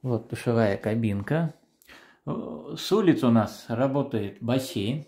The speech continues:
на данный момент заполнен. Есть генератор, зелёная ухоженная территория. Это вторая спальня. Минимум квадратных метров здесь, э, сто, полезная площадь.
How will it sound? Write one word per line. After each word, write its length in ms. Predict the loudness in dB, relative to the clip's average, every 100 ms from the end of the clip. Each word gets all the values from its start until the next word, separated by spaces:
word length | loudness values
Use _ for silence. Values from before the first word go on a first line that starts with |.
| _
на 140 | -6 -2
данный 220 | 0 0
момент 180 | -2 2
заполнен. 580 | 0 2 0 0 0
Есть 280 | 2 2 2
генератор, 760 | 0 2 2 2 0 0 -2 -2 -8
зелёная 460 | -6 -2 0 0 -2
ухоженная 540 | -2 -2 0 0 0
территория. 840 | 0 0 0 -2 -4 -4 -4 -10 -14 _ _ _ _ _ _ _ -20 _ _ _ _ _ _ _ _ _ _ _ _ _ _ _ _ _ _
Это 260 | -4 -2 -4
вторая 500 | -2 -2 -2 -4 -6
спальня. 640 | -6 -4 -2 -2 -4 -8 _ _
Минимум 420 | 2 4 6 4
квадратных 540 | 4 2 4 2 0 0
метров 400 | 0 0 -6 -8
здесь, 680 | -6 0 0 0 -8 -14 -4
э, 300 | 0 0 0
сто, 400 | -4 2 4 4
полезная 680 | 2 4 6 6 2 0 0
площадь. 580 | 0 -2 -2 -6 -10